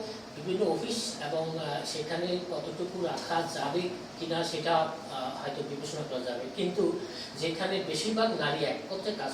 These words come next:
করে, গার্মেন্টস থেকে শুরু করা অন্যান্য জায়গায়, সেখানে অবশ্যই ওই যে স্কুলে যেমন, আহ, সাইকোলজিস্ট রাখতে হয়, এখানেও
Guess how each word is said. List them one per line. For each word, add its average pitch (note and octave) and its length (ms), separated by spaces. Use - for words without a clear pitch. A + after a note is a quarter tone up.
করে, B2 200
গার্মেন্টস B2+ 360
থেকে - 380
শুরু A#2+ 200
করা B2 180
অন্যান্য A#2+ 240
জায়গায়, - 320
সেখানে F#3+ 340
অবশ্যই B3 640
ওই D3 160
যে D3+ 240
স্কুলে E3+ 360
যেমন, F3 280
আহ, E3+ 420
সাইকোলজিস্ট D3 540
রাখতে - 260
হয়, C#3 180
এখানেও G#3 680